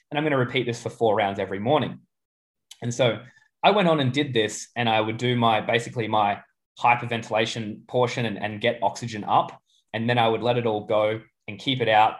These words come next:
and see how long I could hold. I started off and I would get around two minutes, um, on my breath out, get to around about two minutes, feel like I need to breathe, and then start my next round.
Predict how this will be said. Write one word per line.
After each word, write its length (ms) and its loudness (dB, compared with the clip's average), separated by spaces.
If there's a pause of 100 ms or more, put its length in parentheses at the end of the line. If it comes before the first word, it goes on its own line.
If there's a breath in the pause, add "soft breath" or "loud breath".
and 120 -6
see 180 -2
how 140 2
long 180 0
I 80 -2
could 120 -8
hold. 240 2
I 40 -2
started 360 0
off 220 4
and 80 0
I 60 2
would 100 0
get 100 -2
around 300 -2
two 160 -8
minutes, 440 -10 (320)
um, 360 0
on 160 0
my 180 2
breath 400 0
out, 360 4 (440)
get 140 -6
to 100 -2
around 240 4
about 240 4
two 140 -6
minutes, 360 -6 (260)
feel 100 2
like 180 4
I 40 0
need 180 -2
to 80 -8
breathe, 320 -4 (640)
and 120 -6
then 120 -4
start 240 -2
my 80 -4
next 200 -8
round. 360 -2